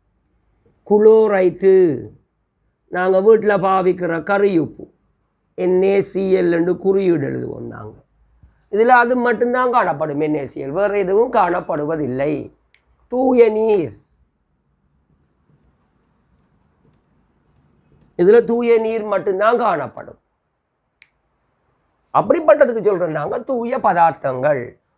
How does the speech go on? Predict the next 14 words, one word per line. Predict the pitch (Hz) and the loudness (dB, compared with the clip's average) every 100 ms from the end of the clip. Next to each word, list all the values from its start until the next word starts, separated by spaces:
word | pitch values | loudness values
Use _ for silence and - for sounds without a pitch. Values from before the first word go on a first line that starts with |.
| _ | _
தூய்மையற்ற | 208 285 330 285 208 - 359 | -6 -4 -2 2 0 0 -4
பதார்த்தம்ண்டா, | - 254 226 196 220 196 190 214 165 131 - - - - 156 | -2 -2 -2 -4 -2 -2 0 0 0 -2 -8 -10 -10 -6 -2
அதுல | 190 226 233 226 139 127 185 _ _ _ | 0 0 0 0 -4 -8 -14 _ _ _
இரண்டு | 202 247 311 349 | -2 0 0 0
அல்லது | 294 254 247 | 0 0 0
இரண்டுக்கு | 233 247 226 233 | 0 0 0 -2
மேற்பட்ட | 220 202 214 190 190 | -2 -2 -4 -4 -4
கூறுகள் | 240 247 254 269 240 | -2 0 2 2 2
இருக்கும், | 143 127 - - - | 0 -6 -16 -20 -10
இரண்டு | 170 185 180 | -4 -2 -2
அல்லது | 175 170 170 | -2 -2 -2
இரண்டுக்கு | 175 170 175 | -2 -4 -4
மேற்பட்ட | 160 160 160 156 | -2 -4 -4 -4
கூறுகள் | 151 180 185 196 240 | -2 0 2 2 0